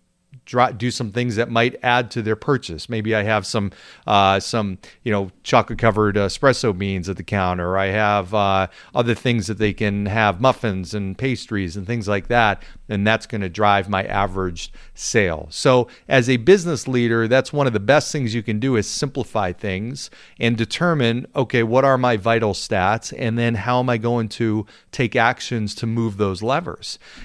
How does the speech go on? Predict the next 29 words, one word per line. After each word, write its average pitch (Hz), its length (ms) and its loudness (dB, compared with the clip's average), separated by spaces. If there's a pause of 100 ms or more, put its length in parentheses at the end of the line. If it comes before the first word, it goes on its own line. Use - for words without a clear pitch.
And 107 180 2
that's 117 240 2
what 123 120 2
a 110 80 2
great, 107 400 2
uh, 101 120 0
business 95 420 -4
leader 95 220 -2
does. 110 220 2
Doesn't 139 240 -2
mean 131 140 -2
you 110 80 0
ignore 156 360 4
everything 98 200 2
anything 92 140 -2
else, 92 380 -2 (380)
but 120 240 4
you 113 160 2
have 113 240 2
to 113 140 0
have 107 260 2
your 104 140 0
sights 104 440 -2
really 98 280 -4
focused 98 540 -6
on 98 300 -4
what's 92 280 -6
most 98 320 -4
important. 92 580 -2